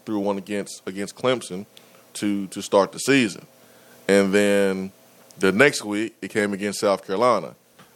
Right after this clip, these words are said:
And then he went three games where he didn't throw any at all. I will be surprised if we don't see J T Daniels. I'll be, I'll be surprised. I will be very surprised.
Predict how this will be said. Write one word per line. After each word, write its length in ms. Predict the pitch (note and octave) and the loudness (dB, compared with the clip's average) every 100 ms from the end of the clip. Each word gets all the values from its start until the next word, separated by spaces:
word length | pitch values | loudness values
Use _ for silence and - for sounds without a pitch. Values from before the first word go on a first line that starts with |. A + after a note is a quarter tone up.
| _ | _
And 100 | G2+ | -2
then 60 | G#2+ | 0
he 60 | |
went 180 | A2+ G#2+ | 0 0
three 160 | B2 C3+ | 0 2
games 260 | A2+ G#2+ | 2 0
where 100 | G2+ | -2
he 20 | G2+ | -4
didn't 160 | G2+ | 0
throw 160 | G#2 G2+ | 2 2
any 180 | F#2+ F2 | 0 4
at 80 | |
all. 400 | G2 A2+ D2+ - - _ - _ _ _ _ _ _ _ _ _ _ _ _ _ - _ _ _ _ _ _ _ _ - - - | 8 8 6 -2 -14 _ -20 _ _ _ _ _ _ _ _ _ _ _ _ _ -20 _ _ _ _ _ _ _ _ -20 -12 4
I 140 | A2 | 6
will 120 | B2+ | 6
be 100 | A#2+ | 4
surprised 640 | A2 G#2 - A#2+ A2 G2 F#2 | -4 -8 -2 0 2 0 -6
if 60 | |
we 100 | F#2 | -10
don't 180 | F#2+ F#2 | -8 -8
see 180 | - F2 | -8 -10
J 160 | D#2+ C#2 | -10 -12
T 140 | D2 | -14
Daniels. 600 | - - - - - - - _ - _ _ _ _ _ _ _ - - - - - - - - | -16 -16 -20 -20 -20 -20 -20 _ -20 _ _ _ _ _ _ _ -20 -20 -20 -20 -20 -20 -20 2
I'll 320 | G#2 G#2 G2 | 6 6 6
be, 180 | G2 G2 | 2 2
I'll 200 | F2+ F#2+ | 2 2
be 80 | F#2+ | 0
surprised. 720 | - - C#2+ A1+ - - - - - | -6 -6 -6 -8 -12 -20 -20 -20 0
I 200 | F#2+ F#2+ | 4 6
will 100 | F#2 | 4
be 140 | F2 | 0
very 260 | F2 E2 C#2+ | -4 -4 -4
surprised. 600 | - - - - - - | -8 -10 -10 -10 -14 -16